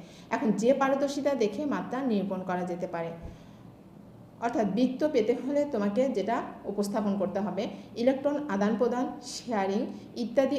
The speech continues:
উল্লেখ করে সংশ্লিষ্ট রাসায়নিক বন্ধনের প্রক্রিয়া ব্যাখ্যা করছে। অর্থাৎ চতুর্ভুজের ক্ষেত্রে তুমি সংজ্ঞা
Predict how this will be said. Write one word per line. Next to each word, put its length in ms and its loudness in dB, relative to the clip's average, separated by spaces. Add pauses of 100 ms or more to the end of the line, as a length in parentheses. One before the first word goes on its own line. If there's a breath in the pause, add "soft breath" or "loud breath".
(160)
উল্লেখ 260 2 (140)
করে 180 0 (280)
সংশ্লিষ্ট 440 -4 (160)
রাসায়নিক 460 -2
বন্ধনের 440 -2
প্রক্রিয়া 280 -4 (160)
ব্যাখ্যা 320 -2
করছে। 220 -6 (380 loud breath)
অর্থাৎ 200 2 (100)
চতুর্ভুজের 560 2
ক্ষেত্রে 280 0
তুমি 140 0 (140)
সংজ্ঞা 280 0